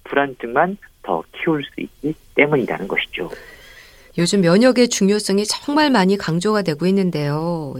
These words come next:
Speaker 2: 책을 한 분이 쓰신 게 아니라면서요?
Speaker 1: 그렇습니다. 황인철, 유병욱 교수, 이렇게 두 분이 쓰셨는데요.
Speaker 2: 네.
Speaker 1: 모두 이 코로나 일구의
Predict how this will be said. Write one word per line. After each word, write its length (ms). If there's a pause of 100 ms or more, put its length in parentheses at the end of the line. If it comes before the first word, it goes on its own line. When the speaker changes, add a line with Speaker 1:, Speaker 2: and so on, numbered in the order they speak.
Speaker 2:
책을 720
한 240
분이 220
쓰신 280
게 100
아니라면서요? 760 (480)
Speaker 1:
그렇습니다. 560 (100)
황인철, 1120
유병욱 800
교수, 320
이렇게 260 (140)
두 140
분이 280
쓰셨는데요. 680
Speaker 2:
네. 180 (400)
Speaker 1:
모두 320
이 120
코로나 420
일구의 720